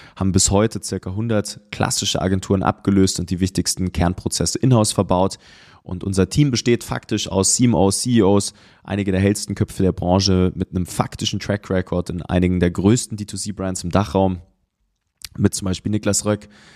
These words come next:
ganz lange jetzt das Performance Marketing hinter Athletic Greens gemacht, Mario Sieger von Dogs and Tiger,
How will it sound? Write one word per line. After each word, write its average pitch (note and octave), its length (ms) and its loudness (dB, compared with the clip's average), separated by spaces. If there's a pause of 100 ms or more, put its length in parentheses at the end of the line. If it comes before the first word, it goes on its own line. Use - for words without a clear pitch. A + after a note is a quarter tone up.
(280)
ganz G2 200 -4
lange G2+ 200 2
jetzt F#2+ 160 -4
das - 80 -8
Performance G2 480 -6
Marketing F2+ 400 -2
hinter F#2 240 0
Athletic F2 360 0
Greens F#2 280 0
gemacht, F2 400 0 (240)
Mario F#2 300 2
Sieger F#2+ 320 2
von F#2+ 160 -8
Dogs F2+ 260 0
and F#2+ 100 -6
Tiger, F2 460 0